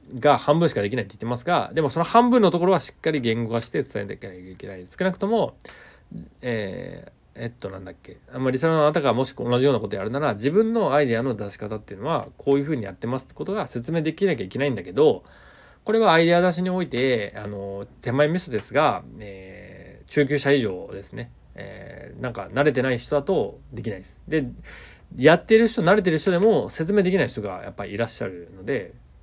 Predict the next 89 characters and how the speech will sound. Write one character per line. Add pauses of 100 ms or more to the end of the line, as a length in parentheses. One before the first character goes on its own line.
う
ん、
だ
っ
て
説
明
す
る
必
要
は
な
い
で
す
か
ら
ね。 (300)
あ、
誰
か
に
ね、 (200)
や
り
方
を。 (760)
う
ん、
そ
れ
を
共
有
し
た
か
っ
た
り、
誰
か
に
仕
事
の
仕
方、
仕
事
術、
事
情、 (580)
<laughs>
仕
事
術
じ
ゃ
な
い
ん
で
す
け
ど、
か-、
変
わ (100)
り
ま
し
た
ね。
仕
事
術
と
し
て、 (220)
え
ー、
高
め
た
い
と
か、